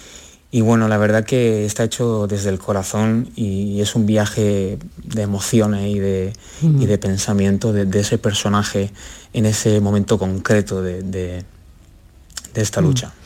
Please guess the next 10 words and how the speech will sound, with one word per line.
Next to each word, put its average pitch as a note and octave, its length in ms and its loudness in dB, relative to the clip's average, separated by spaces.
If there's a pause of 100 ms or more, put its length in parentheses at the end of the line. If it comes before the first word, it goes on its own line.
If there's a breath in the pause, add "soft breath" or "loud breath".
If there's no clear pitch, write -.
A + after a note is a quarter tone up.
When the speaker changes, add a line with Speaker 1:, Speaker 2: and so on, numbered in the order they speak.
(380 loud breath)
Speaker 2:
Fíjate E3+ 380 2
que D3 420 2
esta D#3+ 280 -2
misma D#3 240 4
mañana, C#3+ 460 2
¿no? C3+ 340 -2
Hemos C3 680 -2
conocido, C#3+ 720 0
bueno, C3 300 -2
declaraba C#3 960 0